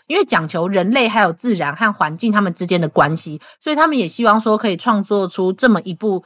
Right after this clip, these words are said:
这样子类型的作品。然后他们也很喜欢日本的所谓的动画，所以他们在这里面其实你会发现他融入了很多日本动画的一些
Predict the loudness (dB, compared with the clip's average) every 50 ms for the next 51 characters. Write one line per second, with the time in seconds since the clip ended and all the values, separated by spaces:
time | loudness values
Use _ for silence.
0 | _ _ -4 0 0 2 2 0 -4 -8 -6 -4 0 0 0 0 0 -4 -4 -4
1 | -4 0 2 2 2 2 0 -8 -16 -18 _ _ _ -18 -8 -2 2 2 4 4
2 | 2 0 0 0 0 0 0 0 0 -2 0 0 0 0 2 2 0 0 0 0
3 | 0 0 0 0 -2 -4 -8 _ _ _ _ _ -12 -4 -2 0 2 2 2 0
4 | 2 0 0 -2 -2 -4 -4 -4 -4 -4 -8 -18 _ _ -8 -2 0 0 0 0
5 | -4 -8 _ -4 -2 0 0 0 0 0 0 0 0 0 0 0 0 0 0 0
6 | 0 0 0 -2 -4 -2 -2 -2 -2 -2 -2 0 2 0 2 2 0 0 0 0
7 | 0 0 0 0 2 4 2 2 2 0 -8 -8 -6 -4 -2 0 0 0 0 -2
8 | -4 -6 -2 2 2 2 2 0 -4 -4 -4 -2 -2 0 0 2 2 2 2 2
9 | -2 -6 -6 -6 -2 -2 0 0 0 0 -2